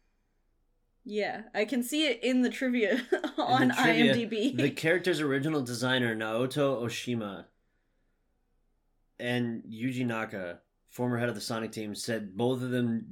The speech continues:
Speaker 2: disliked Sonic's appearance in the original trailer, and they were fucking right.
Speaker 1: The first trailer caused a massive, massive fan <laughs> backlash.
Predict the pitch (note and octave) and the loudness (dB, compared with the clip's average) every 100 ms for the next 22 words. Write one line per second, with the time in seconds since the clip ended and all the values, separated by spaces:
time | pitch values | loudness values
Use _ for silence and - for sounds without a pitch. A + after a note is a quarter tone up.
0 | F#2+ B2 A#2 - A#2 A2 G2 - - A#2 | -8 -4 -2 -2 -4 -4 -6 -8 -6 -2
1 | A2 G#2 - G2 G#2 F#2 E2+ - - - | -2 -4 -8 -10 -8 -8 -8 -8 -8 -8
2 | G2 F#2+ F#2+ F#2 F#2+ F2 F#2+ F2 F2 F2+ | -10 -8 -8 -8 -10 -10 -10 -8 -8 -10
3 | F#2+ G2 G2+ G2 - _ - - A2 A2+ | -10 -8 -8 -8 -12 _ -20 -12 -10 -10
4 | G2+ F2+ F2 - _ _ _ _ A#3 A3+ | -8 -8 -10 -16 _ _ _ _ -8 -2
5 | A3 A#3+ - A3 G#3+ G#3 A3 G3+ G#3 G3+ | -2 -2 -2 0 0 -2 -2 -4 -4 -6
6 | F#3+ G3 G#3+ G#3 _ - A3 G#3 B3 C4+ | -6 -6 -6 -10 _ -12 -6 -4 -4 -6
7 | B3 - A#3 A3+ G#3+ G#3 F#3+ - - B3+ | -6 -2 -2 -2 -4 -4 -4 -6 -6 -2
8 | D4+ - F4+ - - | -2 0 -4 -4 -12